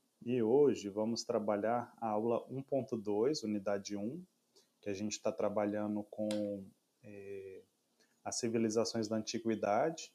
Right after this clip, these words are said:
né? A prim-, nossa primeira aula foi tratando de algumas civilizações, eh, do Oriente Extremo, que a gente considera, né, ah,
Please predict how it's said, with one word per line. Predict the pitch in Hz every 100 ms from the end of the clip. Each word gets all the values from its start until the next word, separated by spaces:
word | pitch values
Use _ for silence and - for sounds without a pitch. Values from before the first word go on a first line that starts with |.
| 113
né? | 95 117 147 -
A | 95
prim-, | - 104 104 110
nossa | 110 104 -
primeira | 107 107 107 107
aula | 104 107 101 -
foi | 110 107 104 98 - - _ _ _
tratando | 110 107 - 110 110
de | 113
algumas | 117 120 120
civilizações, | 123 117 117 117 110 - 113 113 113 110 104 -
eh, | 120 110 110 107 - _ _ - _ _ -
do | 110 117 110 110
Oriente | 127 120 113 120 202 - - -
Extremo, | - - 123 170 202
que | -
a | 113
gente | 110 110 -
considera, | 110 - 104 104 127 151 120
né, | 113 143 151 -
ah, | 113 107 104 98 95